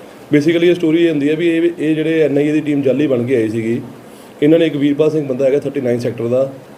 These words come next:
ਉਹਨੂੰ ਕਾਲ ਕੀਤੀ ਸੀ ਵੀ ਹਾਂ ਵੀ ਤੁਹਾਡਾ ਕੋਈ, ਤੁਸੀਂ ਕੋਈ ਫਰਾਡ ਕਰਕੇ ਆਏ ਹੋ, ਦਿੱਲੀ 'ਚ ਕੋਈ ਜ਼ਮੀਨ ਵਿਕੀ ਹੈ ਤੇ ਉਹਦੇ ਪੈਸੇ ਤੁਹਾਡੇ ਖਾਤਿਆਂ 'ਚ ਆਏ ਆ। ਉਹ ਉਹਨੂੰ ਡਰਾ ਕੇ ਉਹਦੇ ਨਾਲ ਸੌਦੇਬਾਜ਼ੀ ਕਰ ਰਹੇ ਸੀ ਵੀ ਤੁਸੀਂ ਸਾਨੂੰ ਪੰਜਾਹ ਲੱਖ ਦੇ ਦਿਓ, ਕਰੋੜ ਦੇ ਦਿਓ, ਵੀਹ ਲੱਖ ਦੇ ਦਿਓ, ਇੱਦਾਂ ਕਰਕੇ ਇਹਦੀ ਸੌਦੇਬਾਜ਼ੀ ਚੱਲ ਰਹੀ ਸੀਗੀ।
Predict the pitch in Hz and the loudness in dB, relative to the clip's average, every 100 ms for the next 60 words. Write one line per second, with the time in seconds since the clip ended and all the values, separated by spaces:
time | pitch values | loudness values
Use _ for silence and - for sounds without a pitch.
0 | - 156 170 165 143 135 127 139 139 143 | -2 0 2 4 2 2 -2 -4 -2 -2
1 | 135 127 143 143 127 120 123 135 135 135 | -2 -2 -2 -2 0 0 0 -2 -2 -4
2 | 139 - - - - - 139 127 139 143 | -8 -14 -20 -20 -20 -10 -4 -2 0 0
3 | 131 120 123 123 127 127 120 127 117 123 | 2 2 2 0 0 2 2 0 -2 -2
4 | 127 131 120 120 120 123 113 117 135 135 | -2 -2 0 0 0 -2 -2 0 0 2
5 | 139 143 143 135 117 139 131 117 117 110 | 0 0 0 -2 -2 -2 -2 -2 -4 -2
6 | 120 107 95 95 95 - - - - - | 0 0 -2 -4 -8 -16 -20 -20 -20 -16
7 | - 143 160 165 165 123 123 127 143 151 | -2 2 2 2 2 2 2 2 -2 -2
8 | 151 147 151 139 117 131 131 131 131 117 | -2 0 0 -2 -2 0 0 0 0 0
9 | 120 135 139 135 127 123 120 113 131 123 | 0 -2 -2 -2 -2 -4 -2 0 0 -2
10 | 123 120 123 123 113 117 123 120 127 117 | -2 -2 -2 -2 -2 0 0 0 -2 -2
11 | 123 127 117 110 120 123 131 127 139 143 | -4 -4 -4 -2 -2 0 0 0 0 0
12 | 143 117 127 123 127 113 98 101 101 | 0 0 0 0 0 0 -2 -6 -6